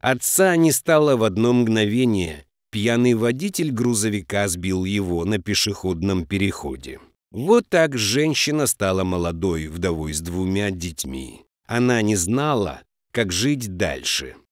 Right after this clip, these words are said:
Первый год она совсем не видела ничего вокруг себя, потому что муж был для нее целым миром. Поначалу она оттянула детишек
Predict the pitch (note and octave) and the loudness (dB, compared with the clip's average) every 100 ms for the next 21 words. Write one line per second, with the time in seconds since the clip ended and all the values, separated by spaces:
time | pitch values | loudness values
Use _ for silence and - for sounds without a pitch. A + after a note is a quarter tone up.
0 | _ C3+ D#3 C#3 C3 A#2+ E3+ F3 D3 C#3+ | _ 0 2 4 2 4 4 4 4 2
1 | C#3 B2 C3+ A2+ D#3 E3+ D3 D3+ F#3+ F3 | 2 2 2 0 2 4 4 4 2 2
2 | D#3+ D#3 D3 A#2+ A#2 G#2+ F#2 F#2 - B2 | 4 4 4 2 0 2 2 0 0 2
3 | A#2 - - B2+ A#2+ C#3+ D3 _ _ - | 2 0 -2 0 0 -2 -4 _ _ -6
4 | A2 A#2 C#3 A#2+ - F2+ F2+ A#2+ G#2 F2 | -2 2 2 0 0 0 2 0 0 2
5 | A#2+ A#2 F#2+ F#2+ F#2 F2+ G#2+ A2 G#2 F2+ | 2 2 2 2 2 2 2 4 2 2
6 | - G2 F2 F2+ E2+ D2 C2+ C2+ C2 - | 2 2 0 0 -2 -2 -6 -10 -16 -18
7 | _ - A2+ C#3+ E3 - E3 C3 A2+ A#2+ | _ -8 -2 0 2 2 4 4 4 2
8 | C3 B2+ D3 D3 D#3 C3 G2+ G#2+ - E3+ | 0 0 2 2 4 2 0 -6 -6 -4
9 | - F2+ C#2+ | -2 -4 -8